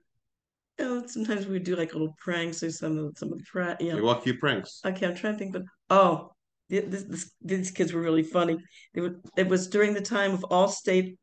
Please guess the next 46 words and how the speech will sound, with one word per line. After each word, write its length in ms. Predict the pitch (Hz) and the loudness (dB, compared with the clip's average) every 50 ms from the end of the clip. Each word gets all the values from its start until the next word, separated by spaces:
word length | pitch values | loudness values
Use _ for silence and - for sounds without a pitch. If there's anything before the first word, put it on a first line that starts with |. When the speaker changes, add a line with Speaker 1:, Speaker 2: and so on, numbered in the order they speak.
| _ _ - | _ _ 0
Speaker 1:
Orchestra. 720 | 175 185 185 185 190 185 - - - 151 143 143 165 - _ - | 0 2 2 0 -4 -6 -6 -4 -2 -2 -2 -2 -4 -12 _ -4
Speaker 2:
Okay. 420 | - 92 - - - - 180 190 185 - - - - _ _ - | -4 -4 -2 -2 -2 -2 -2 -2 -6 -12 -20 -20 -20 _ _ -2
Speaker 1:
And 340 | - 175 180 175 175 175 175 | 0 2 2 2 0 -2 -2
so, 480 | 180 - 190 175 170 170 170 175 175 - - | -2 2 4 4 4 6 4 4 2 2 2
um, 260 | 175 170 170 170 185 - _ _ _ _ - | 2 2 2 0 -4 -8 _ _ _ _ 2
All 140 | 185 220 269 | 2 2 2
State 240 | - - 240 220 208 | 4 4 4 6 8
Orchestra, 600 | 214 226 220 220 208 - - 190 185 175 175 175 | 8 6 6 2 -6 -4 0 2 4 4 4 2
it 60 | - | 0
was 180 | 151 170 160 156 | -2 -2 -2 0
really 180 | 202 226 220 190 | 0 2 2 2
nice. 260 | 190 190 190 190 - | 2 0 0 -2 -2
We, 160 | 185 180 175 | -4 -2 -2
we 180 | 165 160 175 185 | -2 -2 0 0
would 180 | 175 175 165 165 - - | 2 2 0 -2 0 0
rehearse, 380 | 170 170 165 214 208 208 - | 0 2 4 2 2 2 2
like, 200 | 190 175 165 - - - - _ - | 0 0 0 -2 -6 -18 -14 _ -2
we 100 | 175 185 | 0 2
had, 340 | 214 202 185 185 - - - - _ - | 4 4 2 0 -2 -8 -16 -20 _ 6
they, 320 | 170 214 226 220 220 196 | 8 10 10 10 8 4
they 120 | 185 208 | 4 4
were, 120 | 202 196 202 - | 4 4 2 0
the, 280 | 190 180 185 175 - - | 2 4 4 6 6 4
if 120 | 185 185 | 2 2
you 80 | 208 220 | 2 4
made 160 | 233 247 254 | 6 6 6
All 140 | 247 240 240 | 6 4 2
State 220 | 233 - 226 208 | 2 2 2 2
Orchestra, 420 | - - 208 214 - 202 - - 175 | 2 2 -2 -4 -4 -6 -4 -4 -2
you 140 | 180 185 190 | 0 0 2
had 140 | 202 196 | 2 0
the 80 | 180 180 | 2 0
entire 340 | 175 170 - 233 208 214 214 | -2 0 0 0 2 2 2
week 180 | 208 196 190 | 0 0 2
off 180 | 196 190 185 185 | 2 2 2 0
of 60 | 185 | -4
school. 520 | 185 - - - 175 165 160 156 165 190 - _ _ _ _ _ _ - | -10 -10 -4 0 2 2 2 2 0 -2 -6 _ _ _ _ _ _ 2
You 60 | 196 | 2
had 80 | 202 208 | 2 4
to 60 | 208 | 6
make 140 | 226 208 220 | 4 6 4
up 120 | 190 196 | 4 4
the 60 | 180 | 4
work 220 | 175 175 170 160 175 | 4 4 4 2 4
later, 380 | 208 233 240 226 180 160 160 - | 6 8 8 8 8 6 2 2
but 140 | - 165 | -2 -6